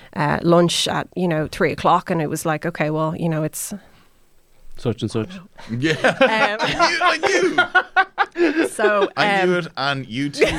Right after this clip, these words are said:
Speaker 3: did know that.
Speaker 1: <laughs> But it's just kind of like, you just do what, you just do it, and then, um, so you might not get a break
Speaker 3: Yeah.
Speaker 1: for the whole day, and then you go into di-, prepping for dinner service. So we started breads for dinner at half four.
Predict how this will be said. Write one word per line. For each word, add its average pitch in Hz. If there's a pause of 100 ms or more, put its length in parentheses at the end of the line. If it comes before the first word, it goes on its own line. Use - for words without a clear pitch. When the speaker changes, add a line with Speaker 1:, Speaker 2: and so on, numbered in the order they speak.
Speaker 3:
did 311
know -
that. -
Speaker 1:
<laughs> -
But 262
it's 262
just 262
kind 254
of 226
like, 196
you 214
just 190
do 202
what, 180
you 185
just 196
do 190
it, 160
and 190
then, 196
um, 185 (520)
so 208
you 202
might 202
not 202
get 196
a 180
break 170
Speaker 3:
Yeah. 123
Speaker 1:
for 190
the 190
whole 185
day, 175
and 175
then 175
you 170
go 165
into 170
di-, 170
prepping 165
for 165
dinner 165
service. 165
So 160
we 160
started 160
breads 156
for 160
dinner 160
at 156
half 156
four. 170